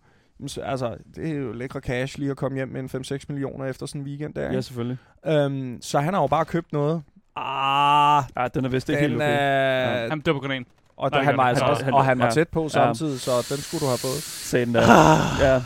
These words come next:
Speaker 1: Men, øh, nej, øh, så det er klart, at så kan han sidde og hygge sig, øh, i sin, øh, kæmpe lejlighed i Brooklyn, eller hvor helvede han bor, og så, øhm, og så kan han lave det, han elsker. Han er jo også sound engineer, og,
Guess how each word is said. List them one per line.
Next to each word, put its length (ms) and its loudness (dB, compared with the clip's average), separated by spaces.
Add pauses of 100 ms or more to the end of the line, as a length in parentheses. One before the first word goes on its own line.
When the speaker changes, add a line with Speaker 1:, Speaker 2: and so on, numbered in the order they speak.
(120)
Speaker 1:
Men, 220 6
øh, 160 10
nej, 260 4 (440)
øh, 60 -8
så 140 -6
det 80 -2
er 40 -4
klart, 320 4
at 100 -6
så 120 -4
kan 100 0
han 120 0
sidde 180 2
og 60 6
hygge 220 2
sig, 140 -2 (240)
øh, 380 6
i 80 -2
sin, 280 -2
øh, 100 2
kæmpe 280 2
lejlighed 540 4
i 380 -2
Brooklyn, 420 -2
eller 140 -2
hvor 100 -2
helvede 260 -2
han 100 -6
bor, 180 -4
og 160 -8
så, 180 -2 (240)
øhm, 340 -4 (500)
og 100 -2
så 80 -8
kan 120 -2
han 120 0
lave 200 2
det, 100 0
han 120 -4
elsker. 320 -4 (120)
Han 180 -6
er 40 0
jo 60 2
også 220 0
sound 280 -2
engineer, 400 -6
og, 360 -8